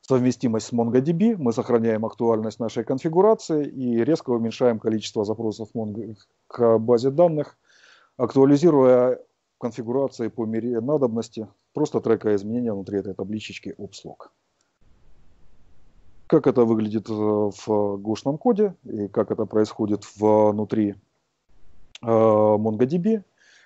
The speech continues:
То есть мы делаем выбор, выборку из коллекции Opslog. Мы хотим выбирать, э, только из нашей коллекции,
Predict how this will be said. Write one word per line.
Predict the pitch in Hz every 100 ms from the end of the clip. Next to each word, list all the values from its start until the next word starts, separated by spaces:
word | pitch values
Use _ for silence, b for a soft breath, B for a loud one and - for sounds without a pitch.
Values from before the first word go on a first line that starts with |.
| b _
То | - 143
есть | 127
мы | 160
делаем | 131 131 120 120
выбор, | 120 113 110 110
выборку | 113 123 131 117 - 120
из | 123 107
коллекции | 123 113 104 - 110
Opslog. | 120 135 - - 226 226 _ _ _ _ B B B B B B
Мы | 135 160 135
хотим | - 175 185
выбирать, | 147 147 147 139 131 -
э, | 135 123 123 123 135 _ _ -
только | 170 147 - 127 120
из | 139 123 107
нашей | 117 110 117 113 117
коллекции, | 110 156 202 - 185 185